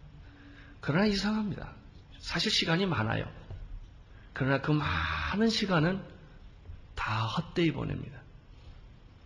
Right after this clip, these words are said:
그리고 결정적인 순간이 딱 도착했을 때는 시간이 없어요. 암에 걸렸다는 통보를 딱 받는 때는 삼 개월이에요.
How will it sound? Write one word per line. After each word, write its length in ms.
그리고 280
결정적인 680
순간이 520
딱 200
도착했을 580
때는 520
시간이 440
없어요. 260
암에 280
걸렸다는 540
통보를 500
딱 200
받는 320
때는 200
삼 240
개월이에요. 360